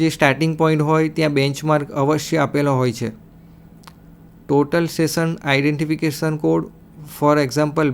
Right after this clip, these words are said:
બી એમ for benchmark, ટોટલ સ્ટેશન જે મૂકો છો, સ્ટેશન પોઇન્ટ છે એનો એક કોડ હોય છે જેને તમે બી એમ પણ લખી શકો. અહીં જુઓ,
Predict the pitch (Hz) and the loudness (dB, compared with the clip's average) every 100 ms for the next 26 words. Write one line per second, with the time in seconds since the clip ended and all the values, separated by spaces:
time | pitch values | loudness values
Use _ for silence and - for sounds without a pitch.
0 | 127 135 147 156 160 - - - - - | 0 0 0 0 -4 -12 -20 -20 -20 -10
1 | - 143 147 151 143 143 113 - - - | 0 2 2 0 0 -2 -4 -6 -18 -20
2 | - - 139 139 170 165 165 147 170 170 | -20 -2 0 2 0 0 0 0 -2 0
3 | 165 156 139 175 170 135 - - - 147 | 0 0 0 0 0 -4 -6 -14 0 2
4 | 135 170 165 165 165 160 170 127 - - | 4 2 2 2 2 2 -2 -2 -6 -20
5 | - - - - - 147 160 170 170 165 | -20 -20 -20 -10 2 4 6 4 4 0
6 | - - 156 156 170 170 165 170 170 190 | -2 -4 4 6 6 4 2 2 -2 -2
7 | - - - - - 131 135 147 160 156 | -12 -20 -20 -20 -14 0 2 4 4 2
8 | 160 175 151 151 160 170 175 - - 165 | 2 0 2 4 6 4 0 -10 -2 2
9 | 165 - - - 151 156 175 147 127 110 | 2 -2 -10 0 4 4 2 0 -2 -4
10 | 110 - - - - - - - - - | -8 -14 -20 -20 -20 -20 -20 -20 -20 -20
11 | - - - - - - - - - - | -20 -20 -20 -20 -20 -20 -20 -20 -20 -20
12 | - 139 147 156 160 | -10 -2 0 2 2